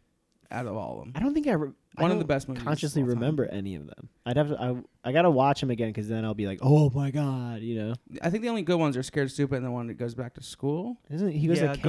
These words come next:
Speaker 3: goes,
Speaker 2: right?
Speaker 3: goes
Speaker 2: That's
Speaker 3: to
Speaker 2: a good
Speaker 3: jail
Speaker 2: one.
Speaker 3: is okay.
Speaker 1: Yeah.
Speaker 3: He gets, like, superpowers. But yeah, Ernest Scared Stupid. Miak? Mm, so good. Yeah. Maybe we should do a Weed and Grub episode where we get really, really stoned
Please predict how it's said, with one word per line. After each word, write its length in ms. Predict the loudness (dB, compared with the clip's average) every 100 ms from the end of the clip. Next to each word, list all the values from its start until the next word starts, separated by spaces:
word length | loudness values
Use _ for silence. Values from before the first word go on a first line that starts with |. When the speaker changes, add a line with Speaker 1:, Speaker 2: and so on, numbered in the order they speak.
| 2
Speaker 3:
goes, 160 | 2
Speaker 2:
right? 160 | -2 0
Speaker 3:
goes 220 | 0 0
Speaker 2:
That's 0 |
Speaker 3:
to 60 | 0
Speaker 2:
a 20 |
good 80 | -2
Speaker 3:
jail 300 | 0 0 0
Speaker 2:
one. 100 | 0
Speaker 3:
is 180 | -4 -8 -6
okay. 800 | -6 -6 -10 -8 -2 0 0 2
Speaker 1:
Yeah. 200 | 2 2
Speaker 3:
He 60 | 0
gets, 120 | -2
like, 120 | -4
superpowers. 600 | -6 -10 -10 -12 -12 -12
But 100 | -8 -2
yeah, 220 | -2 -4 -12 -20 _ -4
Ernest 260 | -2 -2
Scared 220 | -4 -8 -6
Stupid. 300 | -6 -8 -6
Miak? 600 | -4 -2 -2 -4 -8 -16 _ -6
Mm, 220 | -4 -6 -12
so 260 | -16 -10 -10
good. 180 | -10 -18 _ _ _ _ _ _ _
Yeah. 120 | -20 -20 _ _ _ _ _ _ _ _ _ _ _ _ _
Maybe 240 | 0 2 2
we 120 | 2
should 180 | 0 -2
do 320 | 0 0 0 -2
a 260 | -2 -2
Weed 200 | -2 -4
and 80 | -2
Grub 160 | -2 -4
episode 380 | -6 -8 -8 -6
where 160 | -6 -6
we 100 | -8
get 180 | -10 -14 -20 _ -12
really, 580 | -6 0 2 4 4
really 220 | 2 0 -4
stoned 540 | -4 -2 -2 -2